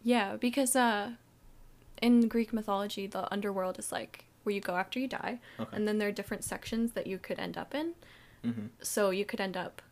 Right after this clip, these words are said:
Speaker 1: just, like, in the fields of Asphodel, which would be just wandering
Speaker 2: Mm-hmm.
Speaker 1: nothing, pretty much. And then, um, there's Elysium, which is, like, where the best people go, and it's
Speaker 2: Mm-hmm.
Speaker 1: paradise.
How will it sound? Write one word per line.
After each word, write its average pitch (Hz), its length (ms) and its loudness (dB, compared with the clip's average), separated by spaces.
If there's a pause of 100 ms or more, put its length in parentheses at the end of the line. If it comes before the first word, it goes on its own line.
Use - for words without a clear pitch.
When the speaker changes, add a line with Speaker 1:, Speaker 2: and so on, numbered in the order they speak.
(680)
Speaker 1:
just, - 340 -2
like, - 340 -10 (100)
in 196 100 0
the 185 80 -4
fields 185 320 -2
of - 80 -4
Asphodel, 190 580 -6 (220)
which - 220 -8
would 175 120 -6
be 160 380 -8
just - 240 -10 (180)
wandering 165 500 -6 (460)
Speaker 2:
Mm-hmm. 139 180 -2 (300)
Speaker 1:
nothing, 165 460 -4 (480)
pretty 180 160 -4
much. - 380 -6 (480)
And 202 120 0
then, 190 200 0
um, 180 320 -4 (880)
there's 214 380 0
Elysium, 202 800 -2
which - 220 -8
is, 185 300 -6
like, 190 220 -6 (420)
where 202 160 0
the 190 120 -4
best - 340 -4
people 240 260 0
go, 294 380 0 (500)
and 185 80 -4
it's - 140 -6
Speaker 2:
Mm-hmm. - 100 -14
Speaker 1:
paradise. 220 720 -2